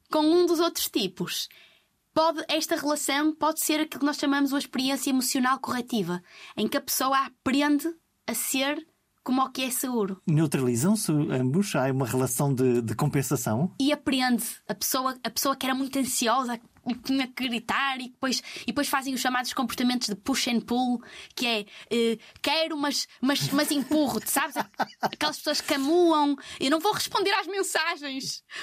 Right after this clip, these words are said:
Speaker 1: porque ele não me ligou". Eh, e depois, "então, mas o que é que tu queres? Queres que te ligue ou não?" Estás a ver? Esse, isso é muito, é muito, é um comportamento muito habitual na vida adulta.
Speaker 2: Então, mas isso destrói completamente aquela ideia de que nós vamos aí pela rua e nos apaixonamos pelo cavaleiro andante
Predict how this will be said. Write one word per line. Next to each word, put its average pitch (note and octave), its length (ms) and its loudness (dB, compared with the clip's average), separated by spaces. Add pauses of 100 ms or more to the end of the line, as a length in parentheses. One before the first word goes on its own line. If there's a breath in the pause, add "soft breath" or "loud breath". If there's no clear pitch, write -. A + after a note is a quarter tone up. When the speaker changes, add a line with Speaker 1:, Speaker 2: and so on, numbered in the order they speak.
Speaker 1:
porque - 260 0
ele G4+ 200 0
não G#4 280 2
me G4 120 4
ligou". D#4+ 560 0 (280 loud breath)
Eh, D4+ 380 2 (160 loud breath)
e D#4 140 2
depois, F4+ 280 -2
"então, D5+ 300 -2
mas B4 140 -2
o - 20 -8
que A#4 120 -2
é - 20 0
que - 80 -10
tu G4+ 100 0
queres? - 200 -4
Queres A4+ 200 -2
que - 100 -12
te - 80 0
ligue A4 240 2
ou F4+ 80 6
não?" F#3+ 440 4 (500 loud breath)
Estás A4+ 140 0
a F#4 60 0
ver? D#4 180 4
Esse, D#4+ 260 -2
isso - 200 -2
é - 20 2
muito, F4 260 4
é D4+ 120 2
muito, D#4+ 280 2
é - 40 4
um D#4 40 0
comportamento D#4+ 380 -2
muito D#4+ 180 4
habitual E4 380 2
na D4 80 0
vida B3 200 0
adulta. C#4 500 -2
Speaker 2:
Então, G#3 200 2
mas C4 160 2
isso - 160 0
destrói - 400 0
completamente C#3 680 2
aquela F3+ 300 2
ideia B2 360 4
de B2+ 120 -4
que D#3+ 240 4
nós D#3 180 2
vamos E3 220 2
aí E3+ 80 6
pela D#3 160 0
rua B2+ 440 2 (320 loud breath)
e C#3+ 80 2
nos D3 180 2
apaixonamos E3+ 840 2
pelo C#3 440 2
cavaleiro C#3+ 380 2
andante C#3 540 2